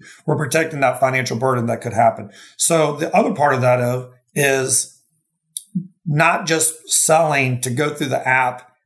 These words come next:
and say, "This is what we've got compared to what you've got. I'm gonna win, I don't know, one out of five, one out of ten." You know, that's what these captive carriers are doing there. And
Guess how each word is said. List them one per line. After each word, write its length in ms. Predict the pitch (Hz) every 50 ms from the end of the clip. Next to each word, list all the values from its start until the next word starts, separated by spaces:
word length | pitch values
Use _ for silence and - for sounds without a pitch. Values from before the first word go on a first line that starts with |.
| _ -
and 140 | 127 120 123
say, 180 | 135 127 123
"This 260 | 107 117 131 117 - 127
is 100 | 110 117
what 200 | 131 127 113 107
we've 180 | 120 113 107
got 280 | 120 131 120 117 120 -
compared 260 | 117 117 131 131 127
to 60 | 117
what 240 | 104 120 123 98 110
you've 240 | 107 127 135 123 120
got. 380 | - 127 117 113 110 117 - - - _ _ _ _ _ _ _ _
I'm 240 | 135 139 147 143 127
gonna 200 | 135 127 123 117
win, 500 | 113 127 131 127 123 120 117 113 107 _ _ _ _ _ _ _ _ _
I 100 | - 104
don't 160 | 120 123 113
know, 300 | 107 104 107 120 120 - _ _ _ _
one 240 | 127 135 135 135
out 120 | 131 123 120
of 100 | 113 -
five, 280 | 135 127 117 104 95
one 180 | 110 127 127 127
out 120 | 123 117
of 100 | 110 95
ten." 440 | - - 123 120 101 95 - - - _
You 120 | 117 123 123
know, 180 | 123 123 117
that's 280 | 101 131 139 135 - -
what 200 | 143 139 135 -
these 240 | 131 127 120 117 -
captive 420 | - - 135 131 - - 110 -
carriers 400 | - 135 127 131 127 123 107 110
are 80 | 113 101
doing 320 | 101 135 139 147 139 123 117
there. 340 | 120 113 110 110 - - -
And 400 | 117 117 123 120 117 113 - -